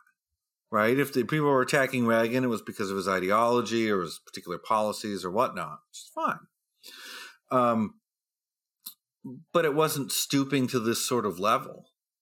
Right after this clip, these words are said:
where, you know, you're gonna bring a Supreme Court justice up, question her in the Senate, and then suggest that she's somehow in favor of pedophilia. <laughs> I mean, this is insane.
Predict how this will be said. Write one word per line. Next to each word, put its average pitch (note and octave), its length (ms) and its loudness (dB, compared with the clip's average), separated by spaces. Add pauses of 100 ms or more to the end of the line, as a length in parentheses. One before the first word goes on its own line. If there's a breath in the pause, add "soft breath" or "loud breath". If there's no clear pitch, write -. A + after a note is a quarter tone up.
(760)
where, A2 560 4 (840)
you C#3 140 0
know, A2 120 4
you're A2+ 120 2
gonna B2 160 2
bring A#2+ 220 2
a A2+ 40 0
Supreme A#2+ 460 0
Court A#2+ 300 0
justice F#2+ 500 -2
up, F#2 240 0 (300)
question - 380 -2
her A#2+ 60 4
in G#2 80 0
the F#2 60 -2
Senate, C3 500 0 (140)
and A2 140 -4
then G#2+ 120 -2
suggest G#2+ 460 -4
that G#2 160 -12
she's - 280 -4
somehow A2 640 0
in G2+ 180 -6
favor G#2 540 0
of F#2 380 -2 (200)
pedophilia. G#2 840 -4 (960)
<laughs> - 920 -20
I B2+ 80 -2
mean, B2+ 240 -8
this C#3+ 200 -4
is A#2+ 140 -10
insane. A2+ 640 -4